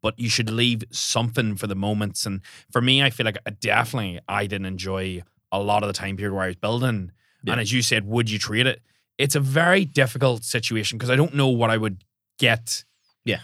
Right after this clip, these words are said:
Speaker 1: at the end of it. So it's one of them
Speaker 2: Yeah.
Speaker 1: things where, like, there's no point in even, it's like whenever you look at the chessboard of life anyway,
Speaker 2: Yeah.
Speaker 1: you look at all the moves you made
Speaker 2: Yeah.
Speaker 1: and you go, "Good move.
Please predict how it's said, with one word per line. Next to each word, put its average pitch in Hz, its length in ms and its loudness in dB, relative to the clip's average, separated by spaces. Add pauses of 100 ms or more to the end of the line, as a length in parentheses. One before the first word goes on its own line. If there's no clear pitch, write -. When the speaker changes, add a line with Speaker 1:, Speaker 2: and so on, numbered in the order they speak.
Speaker 1:
at 117 100 0
the 123 180 -4
end 113 220 2
of 131 60 2
it. 107 140 -4
So - 160 -2
it's 110 100 -2
one 147 80 2
of 147 40 6
them 139 80 4
Speaker 2:
Yeah. - 20 0
Speaker 1:
things 120 180 -2
where, 120 80 2
like, 113 260 -2
there's 139 160 2
no 190 120 4
point 160 180 2
in 110 60 -2
even, 110 160 0
it's 110 180 -2
like 117 160 -4
whenever 135 240 0
you 139 60 2
look 113 120 0
at 113 60 -6
the 104 60 -10
chessboard 107 580 0
of 90 160 -4
life 98 320 -4
anyway, 101 340 -6 (200)
Speaker 2:
Yeah. - 140 -8 (220)
Speaker 1:
you 123 100 0
look 170 100 6
at 185 80 6
all 160 100 8
the 127 60 4
moves 110 280 0
you 120 80 0
made 98 260 -2 (180)
Speaker 2:
Yeah. 120 80 2
Speaker 1:
and 120 80 0
you 113 60 2
go, 107 300 2 (300)
"Good 190 160 4
move. 175 320 4